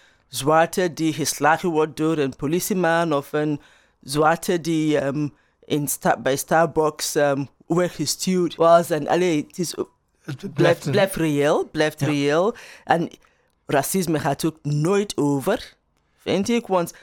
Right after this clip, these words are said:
Speaker 1: mensen blijven racistisch som-, en mensen blijven dom.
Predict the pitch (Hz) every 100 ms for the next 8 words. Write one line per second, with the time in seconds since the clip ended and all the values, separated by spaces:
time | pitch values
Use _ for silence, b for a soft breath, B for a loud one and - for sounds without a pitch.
0 | b b 180 190 196 180 135 156 160 160
1 | 139 - 160 208 - 254 - 185 180 -
2 | - 151 160 170 - 135 151 147 139 143
3 | 131 113 _ _ _ 156 - 147 180 240
4 | 359